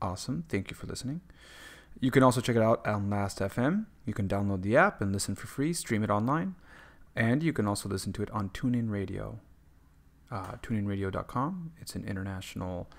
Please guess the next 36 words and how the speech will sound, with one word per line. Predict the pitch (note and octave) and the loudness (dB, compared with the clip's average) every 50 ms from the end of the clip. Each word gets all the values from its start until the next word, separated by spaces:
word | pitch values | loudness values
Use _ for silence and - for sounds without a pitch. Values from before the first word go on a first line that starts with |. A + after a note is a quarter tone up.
| - - - - - - - - - - - - - - - - - - - - - - - - - | -20 -20 -20 -20 -20 -20 -20 -20 -20 -20 -20 -20 -20 -20 -20 -20 -20 -20 -20 -20 -20 -20 -20 -18 -14
uh, | - - - - - - - - - - - - - - | -14 -12 -14 -14 -18 -20 -20 -20 -20 -20 -20 -18 -10 -6
internet | - G#2+ G2+ G2 F#2 - - - - | -4 -4 -2 -2 -4 -6 -8 -10 -12
radio | - F#2 - G2+ G2+ F#2+ F#2+ F#2+ G2 G#2 G#2 | -12 -8 -6 -4 -4 -4 -2 -4 -4 -4 -6
site | - - - A2+ B2 B2+ - - - - - - | -6 -4 -2 -2 -2 -2 -6 -10 -20 -20 -14 -8
that | - G2 | -6 -6
has | G2+ G#2 G2+ G2 | -4 -4 -4 -4
different | G#2+ A2 G2+ - - F#2+ F#2 - - - - - | -4 -4 -4 -4 -4 -6 -6 -6 -10 -14 -16 -14
stations | - - - - G2 G#2 - - - B2 A#2+ A#2+ B2 B2 B2+ - | -10 -8 -4 -2 -2 -2 -2 -2 -2 0 0 0 0 -2 -2 -4
and | - - F#2 F#2 - | -6 -6 -6 -6 -6
podcasts | - - F#2+ F#2 E2 - - A2+ G#2+ A2+ A2+ - - - - - | -2 0 0 0 0 -2 -4 -4 -4 -4 -6 -8 -12 -12 -12 -12
that | - F2 - | -10 -8 -8
you | F#2+ | -8
can | - - G2 | -8 -8 -8
listen | F#2+ - - - - | -8 -6 -8 -8 -6
to | - - | -6 -8
for | - - - - G3+ | -8 -4 -4 -4 -4
free. | G#3+ - - C#3 C3+ C#3+ C#3+ - - - - - - - - - - - - - - - - - - - - - - - - - - | -4 -4 -4 -4 -4 -4 -6 -14 -20 -20 -20 -20 -20 -20 -20 -20 -20 -20 -20 -20 -20 -20 -20 -20 -20 -20 -20 -20 -20 -20 -20 -12 -2
And | - C#3 C#3+ C#3+ D3 D3 C#3+ C#3 | 2 4 4 6 6 4 6 8
last | D#3 F3 F#3+ F3 - - | 10 10 10 8 4 0
but | - A2 | 2 2
not | A2 A2 G#2 G#2 G2 | 4 4 2 2 2
least, | G2 A2 A#2 C#3 F3+ - - - - | 2 4 4 4 4 2 -2 0 0
uh, | G#2+ G#2 G2+ G2 G2+ | 2 2 2 2 2
we're | G#2+ G#2+ G#2+ | 4 4 4
also | A2 - - A2 | 4 4 2 0
brought | G2 G#2 G2 G2 - - | 2 4 2 2 2 -2
to | - | -4
you | G2 G2+ A#2 C#3+ C#3+ | -2 -2 -2 -2 0
by | A#2 G2 G2 F#2+ | 0 0 0 0
the | F#2+ F#2 F2+ | -2 -4 -4
Kobe | - - A2+ G#2+ G#2+ | -2 -2 0 0 0
Fight | G2+ - G#2+ G#2 - - | 0 2 0 0 0 0
Network, | A2 F#2+ - - - - - - - - | -4 -4 -2 -2 -4 -4 -4 -8 -14 -10
K | - - F#2+ F#2 | -6 -4 -4 -4
F | F#2+ - - | -4 -4 -4
N. | A2+ A#2 C3+ B2+ | -2 -2 -2 -4